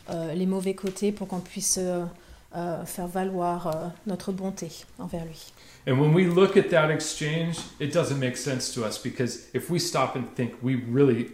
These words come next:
Speaker 2: are, we become aware of our, our guilt and our shame and our wrongdoings.
Speaker 1: Mm, mm. Et, et à relire ce, cet échange, euh, c'est vrai que ça, ça peut faire mal, parce qu'on se rend compte de notre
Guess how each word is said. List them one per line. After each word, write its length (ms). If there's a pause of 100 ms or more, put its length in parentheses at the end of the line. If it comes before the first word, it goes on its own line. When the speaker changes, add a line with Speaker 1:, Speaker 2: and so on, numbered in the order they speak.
(100)
Speaker 2:
are, 280
we 120
become 360
aware 380
of 120 (120)
our, 340 (600)
our 280
guilt 500 (120)
and 160
our 160
shame 680
and 120
our 120
wrongdoings. 960
Speaker 1:
Mm, 80 (100)
mm. 160 (600)
Et, 440
et 40
à 80
relire 360
ce, 180
cet 240
échange, 480
euh, 240
c'est 160
vrai 140
que 60
ça, 240
ça 120
peut 100
faire 200
mal, 280
parce 160
qu'on 100
se 140
rend 160
compte 320
de 80
notre 300